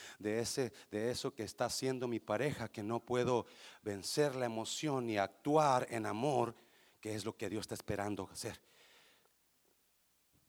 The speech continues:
El matrimonio fue creado no para que usted fuera feliz. El matrimonio fue creado para que usted pudiera crecer.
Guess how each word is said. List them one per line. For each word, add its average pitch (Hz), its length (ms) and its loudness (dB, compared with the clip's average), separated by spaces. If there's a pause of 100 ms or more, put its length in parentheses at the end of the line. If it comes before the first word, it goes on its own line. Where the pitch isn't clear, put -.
(520)
El 85 120 -10
matrimonio 123 640 0
fue 151 260 -4
creado 139 540 -2
no 123 240 -8
para 135 320 -4
que 113 160 -10
usted 117 260 -8
fuera 113 400 -8
feliz. - 640 -16 (920)
El 104 160 -6
matrimonio 104 680 -4
fue 139 220 -6
creado 131 320 0
para 110 160 -6
que - 80 -12
usted 104 200 -8
pudiera 95 480 -10
crecer. - 560 -10